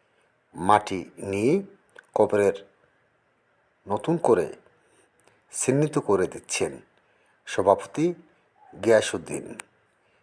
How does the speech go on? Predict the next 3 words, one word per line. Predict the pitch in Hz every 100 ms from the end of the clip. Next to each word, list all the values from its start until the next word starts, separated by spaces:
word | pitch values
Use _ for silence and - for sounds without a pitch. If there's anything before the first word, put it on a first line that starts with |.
| -
একইভাবে | - - 147 135 117 175 - _ _ _ _ _ _ _ -
স্থানীয় | 104 101 101 98 95 - _ _ _ _ _ _ _ - _ _ _ _ _ _ _ _ -
মসজিদ | 107 107 120